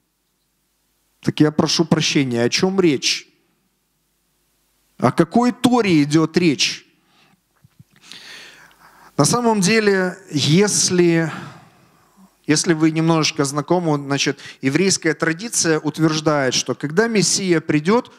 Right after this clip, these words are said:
он изменит Тору, ну, или даст новую Тору. Мессия пришел. Вот вопрос. Мы, когда празднуем праздник Торы, с-, радости Торы, Симхат Тора,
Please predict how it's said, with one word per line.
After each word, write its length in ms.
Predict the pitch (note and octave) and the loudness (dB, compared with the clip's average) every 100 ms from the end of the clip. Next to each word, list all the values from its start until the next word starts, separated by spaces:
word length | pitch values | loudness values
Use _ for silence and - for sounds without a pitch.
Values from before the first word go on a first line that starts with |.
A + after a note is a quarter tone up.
| - | -4
он 220 | D3+ E3+ | 0 2
изменит 600 | E3 E3 F3+ D#3 C3+ A2 | 0 0 0 0 -4 -6
Тору, 440 | - A#2 G#2+ F2+ - _ _ | 0 0 0 -8 -18 _ _
ну, 140 | F3+ E3+ | -2 -2
или 260 | E3 E3 | -2 -4
даст 400 | C#3+ E3+ D#3+ - - | 0 -2 -2 -8 -12
новую 580 | D3+ F3 F3 C3+ C3 A2+ | -2 0 2 2 0 0
Тору. 500 | - A2+ G2+ E2+ - _ - - - - | -2 -2 -2 -8 -18 _ -20 -20 -20 -8
Мессия 380 | C#3 - A3 C4 | -2 0 0 -2
пришел. 800 | C4 B3+ - C4 G#3+ C#3 G#2+ - _ _ _ _ _ _ _ _ C3+ | 0 -2 0 2 2 0 -4 -14 _ _ _ _ _ _ _ _ -2
Вот 240 | F#3 - | -2 -2
вопрос. 680 | D3 F#3 - G#3+ E3 - - | -2 -2 2 2 2 0 -4
Мы, 160 | D3 A#3 | -2 0
когда 300 | G#3+ F3 F#3 | 0 0 0
празднуем 540 | F#3 G3 F3 E3 D3+ | 0 -2 0 -2 -2
праздник 460 | D#3+ D#3+ D3+ D3+ - | -2 -2 -2 -6 -6
Торы, 420 | - C#3+ C3 C#3+ | 0 2 0 -2
с-, 160 | - E3+ | -6 -4
радости 560 | D3 C#3 C#3 B2+ - | -2 -2 -2 -6 -8
Торы, 320 | B2 D#3 E3 D3 | -2 0 0 -2
Симхат 480 | C#3 B2+ D3 C#3+ | -6 -2 -2 -2
Тора, 400 | - C#3 C3 F#2 | -4 -2 -2 -6